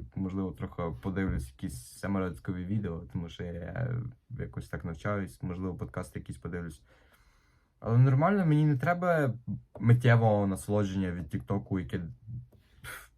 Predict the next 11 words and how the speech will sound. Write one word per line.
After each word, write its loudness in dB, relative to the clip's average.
залишається 4
там -2
на -2
п'ять 0
секунд, -2
поки -4
ти 0
прогорнеш -2
на -4
наступне -8
відео. -10